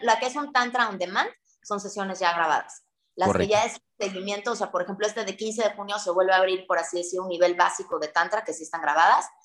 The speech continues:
Speaker 1: pero ese mismo quince de junio hay un seguimiento de otras dos generaciones que hicieron primero su curso de principiante y conforme su proceso y que dicen, "Quiero saber más", entonces se hace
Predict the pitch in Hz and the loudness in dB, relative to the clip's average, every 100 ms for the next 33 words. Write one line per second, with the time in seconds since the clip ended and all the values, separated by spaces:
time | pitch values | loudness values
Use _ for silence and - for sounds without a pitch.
0 | _ _ 185 190 208 202 190 190 208 196 | _ _ 4 4 4 -4 -4 -6 -4 -2
1 | 196 185 196 196 202 220 185 180 185 180 | 0 0 -2 0 0 2 4 4 0 -6
2 | 165 170 185 180 190 175 175 170 165 180 | -6 -4 -4 0 2 2 4 2 4 2
3 | - 170 156 - 170 175 214 - _ _ | 2 -4 -4 -2 -4 -2 -4 -10 _ _
4 | _ 180 180 190 196 190 180 180 180 170 | _ -2 2 4 4 2 2 2 2 -2
5 | - 196 208 208 175 165 - - 190 208 | 0 2 2 0 -2 -10 -6 0 0 2
6 | 240 - 180 170 165 175 175 170 175 - | 0 0 -4 -4 0 0 0 -4 -6 0
7 | 170 165 208 208 220 180 170 175 175 190 | 0 4 4 4 0 -2 -2 -6 0 2
8 | 196 180 170 165 175 254 - 165 165 165 | 2 0 -2 0 0 0 -4 -8 -4 -4
9 | - - - 185 175 170 - 175 - | -6 -14 -2 4 6 6 4 -2 -2